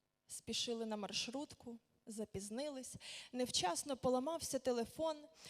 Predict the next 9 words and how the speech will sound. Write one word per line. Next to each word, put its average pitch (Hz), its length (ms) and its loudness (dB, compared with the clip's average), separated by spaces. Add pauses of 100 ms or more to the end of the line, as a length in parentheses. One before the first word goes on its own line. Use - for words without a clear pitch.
(140)
завітні 277 580 0
мрії 285 440 4
зовсім 269 520 0
не 262 100 4
здійснились, 269 880 -2 (300)
державний 247 680 2
не 233 100 2
сподобався 240 680 0
закон, 262 560 -2